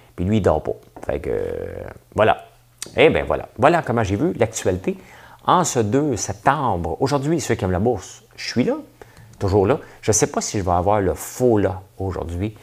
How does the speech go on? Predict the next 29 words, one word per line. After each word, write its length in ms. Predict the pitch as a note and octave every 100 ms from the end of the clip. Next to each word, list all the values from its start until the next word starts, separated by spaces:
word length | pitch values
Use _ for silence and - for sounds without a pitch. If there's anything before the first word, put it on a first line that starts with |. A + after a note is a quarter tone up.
| - - -
Hier, 240 | - B2+
j'étais 220 | G#2+ F#2+ G#2
sur 180 | -
la 120 | D#2 D2+
route. 260 | G#2+ A#2 - - _ _ _ _ _ _ _ _ _ -
Je 60 |
savais 180 | - G2
que 60 | G#2+
j'étais 120 | F#2
pour 300 | E2+ F2+ F#2
être 160 | F2 -
sur 140 | E2+
la 100 | D2+
route 280 | F2 A#2 -
et 140 | - F#2+
j'avais 280 | F2+ D#2 D#2+
peur 480 | F2 F#2 G2 F2+ - - - _ -
d'acheter 260 | - -
un 80 | F2+
titre 260 | - - F2+
et 40 |
d'être 280 | D#2+ E2 -
pogné 340 | F2+ F2 F2+
avec. 280 | D#2 F#2+ G2
Donc, 160 | F2 F2+
j'avais 300 | D#2+ F#2+ F#2
le 160 | D#2
faux 300 | D#2 - F#2
là. 180 | E2+ -